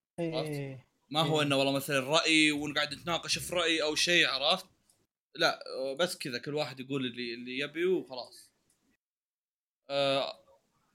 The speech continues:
Speaker 2: أبو عناد يقول: "نبي فقرة من اليابان، من زمان عنها".
Speaker 1: يوه، ما عليه، نش-، لنا عودة إن شاء الله. إذا، إذا قدرنا نجهز بدري، لنا عودة إن شاء الله.
Speaker 2: كذاب.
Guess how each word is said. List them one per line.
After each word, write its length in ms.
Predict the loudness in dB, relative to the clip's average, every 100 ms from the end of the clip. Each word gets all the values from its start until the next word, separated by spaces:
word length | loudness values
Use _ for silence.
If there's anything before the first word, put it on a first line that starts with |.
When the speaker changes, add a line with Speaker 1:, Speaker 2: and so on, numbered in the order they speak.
| _ _ _ _ _ -8
Speaker 2:
أبو 160 | -2 2
عناد 300 | 4 4 2
يقول: 220 | -2 -2
"نبي 180 | -2 -2
فقرة 400 | -6 -4 -8 -4
من 80 | -2
اليابان، 380 | 0 0 0 -2
من 60 |
زمان 220 | -4 -4 -4
عنها". 340 | -6 -12 -20 _ _ _ _ -2
Speaker 1:
يوه، 920 | 4 6 8 8 6 8 6 2 -8 _ _ 2
ما 100 | 6 8
عليه، 360 | 6 4 -2
نش-، 220 | -4 -4
لنا 360 | -2 4 6 8
عودة 380 | 6 4 0 -4
إن 60 |
شاء 340 | -6 -4 -4 -6
الله. 320 | -8 -6 0
إذا، 140 | 2 4
إذا 160 | 6 6
قدرنا 600 | 4 -8 4 8 8 6
نجهز 380 | 4 4 4 4
بدري، 360 | 4 4 2
لنا 220 | 2 2 0
عودة 300 | -4 -8 -14
إن 60 | -20
شاء 140 | -20
الله. 880 | _ _ _ _ _ _ _ -14 -14 -10
Speaker 2:
كذاب. 300 | -8 -8